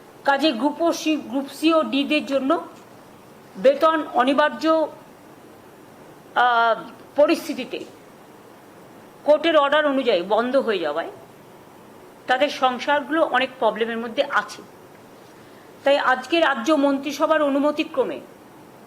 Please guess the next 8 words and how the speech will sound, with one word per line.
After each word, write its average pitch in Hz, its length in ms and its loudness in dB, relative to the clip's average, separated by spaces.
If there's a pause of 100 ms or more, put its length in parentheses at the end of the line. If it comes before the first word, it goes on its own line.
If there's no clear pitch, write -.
(680)
ওয়েস্ট 311 360 4
বেঙ্গল 311 320 2
লেবার 285 340 2
ডিপার্টমেন্টের 254 540 0
আন্ডারে 202 420 0 (880)
ওয়েস্ট 311 380 2
বেঙ্গল 311 580 2
লাইভলিহুড 254 800 -2